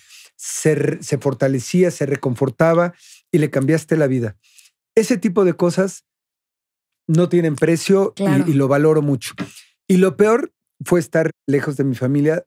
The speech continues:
Speaker 1: tanto tiempo, estar desconectado, eh, y, y no saber de ellos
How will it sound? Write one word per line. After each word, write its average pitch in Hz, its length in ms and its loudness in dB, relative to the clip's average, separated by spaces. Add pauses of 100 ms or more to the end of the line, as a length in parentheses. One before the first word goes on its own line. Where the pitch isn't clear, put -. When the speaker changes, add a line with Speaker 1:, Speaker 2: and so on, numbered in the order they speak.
(140)
Speaker 1:
tanto 135 320 -2
tiempo, 139 380 0
estar 131 280 -2
desconectado, 143 840 -2 (720)
eh, 127 540 0 (100)
y, 135 260 0
y 143 100 -2
no 147 180 0
saber 143 380 0
de 135 180 2
ellos 160 500 -2